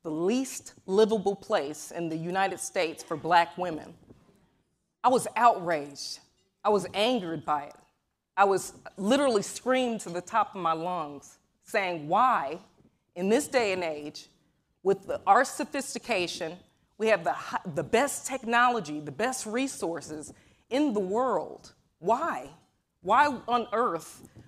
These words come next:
would Cleveland be the least livable place in, in the, in the United States for Black women?" So as I read further,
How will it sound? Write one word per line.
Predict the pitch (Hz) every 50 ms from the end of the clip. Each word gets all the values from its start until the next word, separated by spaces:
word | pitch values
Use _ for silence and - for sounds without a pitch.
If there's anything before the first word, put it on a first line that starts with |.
| - _ -
would | 185 196 190 - - -
Cleveland | - - - 311 339 320 285 220 202 190 170 156 156
be | 160 185
the | 175 - 165
least | 165 175 214 247 240 - -
livable | 214 214 208 190 202 202 180 - _ _ _ _ _ _
place | - 208 175 165 160 165 - 175
in, | 175 170 185 - -
in | 180 185 170
the, | 165 156 160 156 - - _ -
in | - 196 190 170
the | 156 170 170
United | 175 170 180 196 214 226 220 208 180
States | - - - 180 180 175 -
for | - 180
Black | 156 180 180 180 190 - 233
women?" | 247 330 277 139 - - - - - - _ _ - - - _
So | - - 240 233
as | 233 240 233
I | 240 226
read | 208 220 247 254 240 -
further, | - - 269 269 277 277 220 175 151 - 151